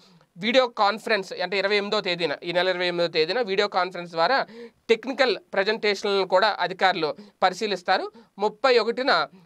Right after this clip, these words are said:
ఆ, అర్హులను ఎంపిక చేసి సెప్టెంబర్ రెండున ఆ సంస్థతో చర్చలు జరుపుతారు. నాలుగవ తేదీన ఒప్పందం కూడా, ఆ, కుదుర్చుకొని ఒప్పందానికి సంబంధించిన సంతకాలు కూడా చేయించుకుంటారంట. ఏడవ తేదీ నుంచి పనులు ప్రారంభమైపోతాయి,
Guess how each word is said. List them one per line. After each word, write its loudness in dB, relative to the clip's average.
ఆ, 4
అర్హులను 4
ఎంపిక -4
చేసి -2
సెప్టెంబర్ -2
రెండున 0
ఆ 2
సంస్థతో -4
చర్చలు 4
జరుపుతారు. 0
నాలుగవ 2
తేదీన 0
ఒప్పందం 2
కూడా, 2
ఆ, 0
కుదుర్చుకొని -4
ఒప్పందానికి -2
సంబంధించిన -2
సంతకాలు 0
కూడా 2
చేయించుకుంటారంట. -2
ఏడవ 4
తేదీ 0
నుంచి 0
పనులు 2
ప్రారంభమైపోతాయి, 0